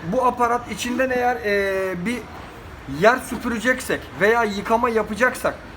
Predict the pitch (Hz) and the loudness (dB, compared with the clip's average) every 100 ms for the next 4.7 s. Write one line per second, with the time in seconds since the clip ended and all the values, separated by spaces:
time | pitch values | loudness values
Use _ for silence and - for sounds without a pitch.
0 | - - 208 247 269 262 233 - 226 214 | -16 2 4 6 2 0 -4 -4 -4 -4
1 | 196 196 226 - - - - 269 277 240 | 0 0 0 -6 -16 -14 -2 2 4 4
2 | 233 220 208 196 202 214 233 240 262 - | 2 4 4 4 0 -2 -2 -2 -2 0
3 | 277 - - - 180 269 233 220 190 190 | 0 -2 -12 -6 2 6 6 6 4 0
4 | 165 170 156 143 131 - | 0 0 2 0 -4 -8